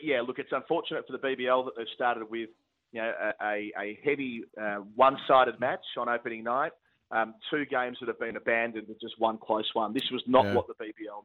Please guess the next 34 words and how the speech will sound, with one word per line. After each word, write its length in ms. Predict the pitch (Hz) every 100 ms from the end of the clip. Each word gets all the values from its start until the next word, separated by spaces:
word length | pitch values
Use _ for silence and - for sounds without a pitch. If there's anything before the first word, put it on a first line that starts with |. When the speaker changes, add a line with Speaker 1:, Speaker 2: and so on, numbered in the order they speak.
| 104
Speaker 1:
needed 220 | 104 101 - - -
at 100 | -
the 80 | - -
start 260 | 127 117
of 60 | 110
the 80 | 110 -
season. 320 | 110 110 110
They 140 | 110
needed 320 | 113 123 131 -
some 140 | 127
momentum 500 | 120 107 110 110 117
ahead 180 | 107 113
of 60 | 107
the 80 | 104
first 200 | 107 104
Test 160 | 120 110 -
match. 240 | 104 113 - _ _ _ -
Uh, 280 | 117 113 113
and 160 | 117 127
look, 160 | 139 139
at 60 |
the 140 | 139 147
end 100 | 147
of 60 |
the 80 | 123
day, 160 | 120 120
you 100 | 117
need 140 | 120 -
to 60 | 120
be 360 | 113 110 107 _ _ _
trusting 420 | - 135 - 127 120
in 80 |
the 100 | 117 113
umpires 420 | 110 123 110 110